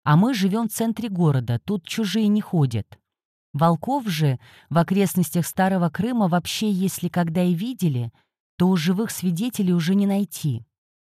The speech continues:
Не в том смысле, что их встреча с волками нехорошо закончилась, а просто слишком давно такое было. Незваные собаки — тоже ничего хорошего.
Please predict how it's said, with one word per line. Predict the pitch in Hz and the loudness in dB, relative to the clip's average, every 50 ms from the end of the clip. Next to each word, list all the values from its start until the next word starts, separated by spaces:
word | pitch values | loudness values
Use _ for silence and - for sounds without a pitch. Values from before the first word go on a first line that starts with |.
| _ _ _ | _ _ _
Не | - 165 180 180 | 2 2 2 2
в | - | 2
том | - - 269 285 277 | 0 -4 -4 -4 -4
смысле, | - - 214 214 196 180 - - 151 147 | -4 -2 0 2 2 2 0 0 -2 -2
что | 139 - - - | -2 -2 -2 0
их | 160 156 139 | 0 0 0
встреча | - - 185 170 175 160 - 160 147 | -4 -6 -2 -2 0 0 0 -4 -6
с | - - | -2 -2
волками | 160 160 165 160 - 180 165 156 151 147 | -2 -2 -2 -2 0 0 2 4 4 2
нехорошо | 151 147 - - 160 160 160 - - 170 | 2 0 0 0 0 0 0 0 -2 -2
закончилась, | 151 151 170 165 - 190 170 143 135 - - 127 110 107 107 - - - _ _ _ _ _ _ _ _ _ _ _ _ | 0 -2 -2 -2 0 0 0 0 0 -2 -4 -6 -6 -6 -8 -10 -14 -20 _ _ _ _ _ _ _ _ _ _ _ _
а | - 151 147 | 0 0 0
просто | 147 190 233 269 - - - 190 | 2 -2 -2 -2 -4 -2 -4 -4
слишком | - - - 202 214 - - - 196 185 175 | -2 -2 -4 -4 -4 -4 -4 -2 0 2 2
давно | 185 196 185 208 196 175 | 2 2 2 2 2 2
такое | 147 147 131 - - 139 135 131 | 2 0 -2 0 2 2 2 2
было. | 127 127 131 123 117 113 110 113 - _ _ _ _ _ _ _ _ _ _ _ _ _ | 0 0 0 0 0 -2 -4 -6 -10 _ _ _ _ _ _ _ _ _ _ _ _ _
Незваные | 156 165 185 175 160 185 202 220 226 226 226 214 196 | 2 2 2 2 2 0 0 0 2 2 2 0 0
собаки — | - - 202 185 180 190 233 262 - - - 160 123 113 - _ _ _ _ _ _ _ _ _ _ _ | 0 0 -2 0 0 0 -2 -2 -2 -4 -6 -6 -6 -6 -8 _ _ _ _ _ _ _ _ _ _ _
тоже | - 220 190 147 143 | -2 0 2 4 4
ничего | 143 135 120 - - 135 123 123 | 4 2 0 -2 -4 -4 -4 -4
хорошего. | - - 135 135 127 120 - - - 113 104 104 107 | -2 0 0 0 0 -2 -4 -6 -8 -8 -8 -8 -10